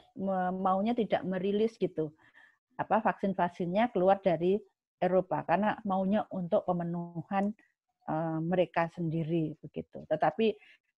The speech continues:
mereka kan juga kena aturan internasional yang mereka juga harus sharing, seperti itu ada, seperti itu sih. Jadi, eh, masing-masing punya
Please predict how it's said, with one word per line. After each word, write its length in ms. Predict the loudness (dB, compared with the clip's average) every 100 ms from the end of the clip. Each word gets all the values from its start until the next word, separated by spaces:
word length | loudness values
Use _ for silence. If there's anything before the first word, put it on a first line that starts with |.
| _ 0
mereka 340 | 2 6 4
kan 160 | 4 2
juga 240 | 2 0
kena 240 | 2 0 0
aturan 400 | 0 2 2 0
internasional 920 | -2 -2 0 -2 0 2 4 2 0 0
yang 220 | 0 2
mereka 320 | 0 2 2
juga 240 | 2 2
harus 220 | 2 0 0
sharing, 480 | 2 4 2 0 -6
seperti 420 | -4 -4 -4 -4
itu 100 | -2
ada, 400 | -2 -4 -6 -8 -8 -18 _ _
seperti 460 | -14 -14 -16 -18 -14
itu 80 | -16 -16
sih. 100 | -20 _ _ _ -20 _ -4
Jadi, 240 | 4 6
eh, 680 | 8 12 12 12 12 10 8 4 -2 _ _ _ _ _ _ _ _ _ _ _ _ _ 0
masing-masing 1040 | 4 6 6 4 6 4 2 2 4 4 4
punya 540 | 4 6 6 6 4